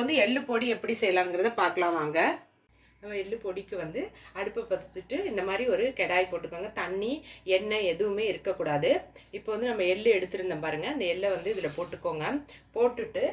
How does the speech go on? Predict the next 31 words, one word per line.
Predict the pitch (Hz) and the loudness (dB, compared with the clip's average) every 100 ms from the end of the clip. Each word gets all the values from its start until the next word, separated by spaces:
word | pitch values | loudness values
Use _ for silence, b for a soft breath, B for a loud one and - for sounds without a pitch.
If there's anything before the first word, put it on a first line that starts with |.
| - _ - | -4 _ -8
கொஞ்ச | 202 202 | -6 -2
நேரம் | 214 240 208 | -2 0 0
நல்லா | 156 208 196 | 2 2 2
வந்து | 160 165 330 - B B 196 | 0 -2 -4 -4 B B -4
இது | 202 196 | 0 0
வந்து | 240 330 185 | 0 0 2
நல்லா | 180 214 170 | 2 4 4
வறுபடணும். | 202 208 190 156 302 220 | 2 2 0 0 0 0
வறுபட்டதுக்கப்புறம் | 214 - 208 190 175 170 254 | 2 2 0 2 2 2 0
நான் | 226 | 0
உங்களுக்கு | 156 - 165 | 0 0 0
காட்டுறேன். | 151 156 180 294 - - - - - | 2 4 2 2 -8 -16 -16 -16 -10
பாருங்க, | 185 190 196 | -8 -6 -4
நம்ம | 180 262 - B 185 | -4 -4 -6 B 0
எள்ளு | 214 240 | 2 2
போட்டிருந்தோம், | 202 190 185 175 285 | 2 2 -2 -2 0
அது | 208 165 | 0 2
நல்லா | 160 175 190 | 2 2 4
வறுபட்டுருச்சு. | 160 180 185 - 147 - 196 320 B B 196 | 2 2 2 2 0 2 4 2 B B -2
நீங்க | 202 185 | 0 0
வந்து | 220 233 | 0 0
இந்த | 196 190 | 2 4
அளவுக்கு | 190 220 220 | 4 2 -2
நீங்க | 170 165 160 | -2 -2 0
நல்லா | 185 180 | 2 2
வறுத்துக்கிட்டிங்கன்னா | 160 156 190 - 156 156 - | 2 0 -10 -8 -6 -6 -4
போதும். | 151 151 208 330 B B | -2 0 -2 -4 B B
அதே | 220 | -2
மாதிரி | 220 233 220 | 2 4 4
எள்ளு | 202 233 | 4 2
வந்து | 208 | 2